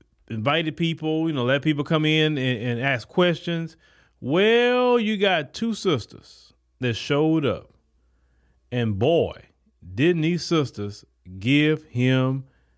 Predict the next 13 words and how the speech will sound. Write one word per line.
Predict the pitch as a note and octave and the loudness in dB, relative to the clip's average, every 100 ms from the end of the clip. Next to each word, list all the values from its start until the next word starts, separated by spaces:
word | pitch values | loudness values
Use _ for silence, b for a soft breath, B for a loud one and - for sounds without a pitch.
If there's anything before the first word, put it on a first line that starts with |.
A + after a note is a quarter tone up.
| - | -14
the | G2 A#2 | -2 0
work. | A2+ A#2+ E2+ - | 2 0 -2 -4
Now, | A#2 D3+ G2 - _ _ - | -2 0 -2 -10 _ _ -4
as | C3+ | -4
we | B2 | -2
watch | D3+ D#3+ D#3+ C#3 | 0 2 0 -2
this, | C#3+ D#3 | -2 -2
we're | C3 D3 | 0 -2
kinda | C#3 D#3+ C#3+ B2 | -2 -2 -4 -4
stopping | - C#3+ C3 C3+ | -4 -2 -2 -2
in | B2 | -4
certain | C3 A2 | -4 -4
places, | B2 F#3+ F3+ F3+ F3 D#3 | 0 2 2 -2 -6 -8